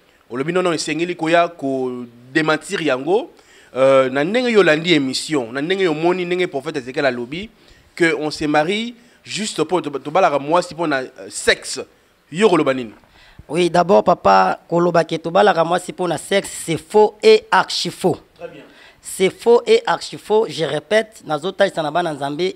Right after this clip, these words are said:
Speaker 2: eza faux et archi faux. Ce n'est pas d'abord biblique. Ce que les gens doivent savoir, papa Nangaï, d'abord, c'est quoi d'abord le mariage ? Donc, d'abord, le mariage, mariage, nous avons deux grandes institutions sur la terre que Dieu a établies.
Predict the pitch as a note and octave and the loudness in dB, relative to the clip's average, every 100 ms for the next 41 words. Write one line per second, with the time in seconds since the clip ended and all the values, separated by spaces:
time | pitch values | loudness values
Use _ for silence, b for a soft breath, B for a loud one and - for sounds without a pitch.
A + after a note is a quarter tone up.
0 | - D#3 F3 F#3 - G3+ G#3+ G3 G3+ C#3+ | -8 -6 -4 -4 -4 -2 -2 -2 -4 -4
1 | C3+ - B2 - D3+ _ B B D#3 B | -8 -10 -14 -10 -10 _ B B -20 B
2 | - G3 F3+ A#3+ F#3+ F3+ G#3 C#3+ G3+ D#3+ | -4 -4 2 2 2 4 2 2 -8 -8
3 | G3 - - - - _ - B B B | -8 -8 -12 -14 -20 _ -20 B B B
4 | B - D4 D4 A3+ G3+ A3 A#3 A3 G#3 | B -2 -2 0 0 2 2 2 2 0
5 | - F3 D#3 G#3+ G3+ F#3+ D#3+ F#3+ E3 F3 | 0 -2 4 4 4 2 2 2 4 2
6 | F#3+ G3 - F#3+ G3 B3 - - A3+ - | 2 -2 -4 0 4 2 2 0 0 0
7 | D4+ E4+ G3 G3 G3+ F3+ D#3 D3+ C#3 C#3+ | 2 2 4 2 4 2 0 0 0 -2
8 | A#2 - - _ C3+ _ _ B B B | -4 -8 -12 _ -20 _ _ B B B
9 | F3 F#3 E3 A#3 C#4+ C4 G#3+ G3+ G#3+ B3+ | -4 -2 2 4 4 4 0 0 0 0
10 | A#3 F#3+ G3+ A#3+ A#3 F3+ F#3 A#3+ G#3 A3+ | -2 -6 -2 -2 -4 -8 -4 2 2 2
11 | G#3 D3 C#4 D4 F3+ G3+ C4+ C4 G#3 F#3+ | -2 -2 -2 -2 -4 -2 -2 -2 -6 -8
12 | F#3+ - F#3+ F#3+ - B3 E3+ - E3 A#2+ | -10 -12 -10 -10 -4 0 2 2 -2 -2
13 | - E3+ D#3 F#3+ C#3+ E3+ - A3+ F#3 E3+ | -8 -20 -14 -10 -6 -4 0 0 0 -2
14 | C#3+ D3 A2+ | -2 -4 -12